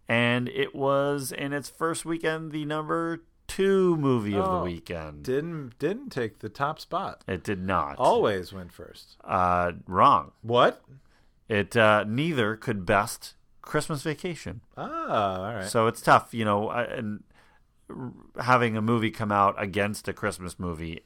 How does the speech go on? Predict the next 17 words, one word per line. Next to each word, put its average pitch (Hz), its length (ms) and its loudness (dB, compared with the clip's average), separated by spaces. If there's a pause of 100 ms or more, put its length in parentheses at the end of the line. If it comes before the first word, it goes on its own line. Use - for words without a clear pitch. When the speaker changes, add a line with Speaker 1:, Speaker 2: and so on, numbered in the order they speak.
(180)
Speaker 1:
at 90 260 2
Christmas 82 420 -10
time. 78 280 -14
Speaker 2:
Yeah. 90 260 -12 (180)
I 104 40 -12
Speaker 1:
So 87 220 -6
Speaker 2:
mean, 98 100 -16 (120)
r-, 117 80 -8
yeah, 101 240 -4
on 107 120 -8
the 104 80 -10
twenty-second. 95 880 -12 (400)
Speaker 1:
But 139 340 6
in 127 140 -2
the 127 160 -2
ultimate 139 500 0
showdown 85 840 4